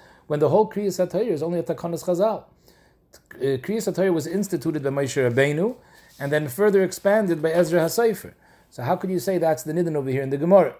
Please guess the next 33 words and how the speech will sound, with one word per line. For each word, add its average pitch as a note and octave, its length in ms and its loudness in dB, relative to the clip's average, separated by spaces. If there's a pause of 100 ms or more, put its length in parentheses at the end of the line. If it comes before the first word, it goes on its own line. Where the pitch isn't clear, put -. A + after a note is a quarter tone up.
(1300)
So C#3 280 -2
the B2+ 80 -8
Tosfos D3+ 260 -6
Shants F#3 380 -4
wants E3+ 220 -2
to E3 100 -6
say, G3 480 2 (880)
and C3 140 -6
in C3+ 60 -6
the C3+ 60 -8
Chor F#3 120 2
he's D#3 160 2
saying F#3+ 200 2
this E3 140 -4
in D#3+ 80 -4
Kavan D#3+ 280 -2
of D3 100 0
Rashi, E3 640 0 (500)
that C#3 140 -4
we D#3+ 80 0
don't G#3 180 2
mean G3 100 2
the E3+ 80 4
Kriyas D3+ 340 2
HaTorah E3 360 4
of C#3 180 -2
the C3 80 -4
Parshas C3+ 420 -2
HaShavua, F#3 480 -2
we F3+ 100 2
mean G3 200 -4
Parshas E3 440 -2
Zachor. D#3+ 340 6